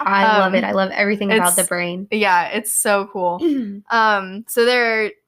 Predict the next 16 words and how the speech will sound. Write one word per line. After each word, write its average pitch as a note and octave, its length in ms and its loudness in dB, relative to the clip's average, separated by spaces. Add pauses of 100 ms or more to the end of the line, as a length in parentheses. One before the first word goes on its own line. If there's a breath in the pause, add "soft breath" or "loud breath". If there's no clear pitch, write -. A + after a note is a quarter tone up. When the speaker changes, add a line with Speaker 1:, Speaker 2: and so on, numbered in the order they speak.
(100)
Speaker 2:
a A3 80 -2
lot A3 220 2
of C#4 120 -4
different D4 320 -8
techniques G#3 680 -12
within B3 340 -8
M-, A#3 340 -10
N A#3+ 140 -6
M B3+ 160 -8
T, C4+ 340 -8 (920)
which G#3 240 -8
focus G#3+ 460 -6
on G3 360 0
sensory G#3+ 480 -4
motor G3 340 -2
rehab, F#3 640 -4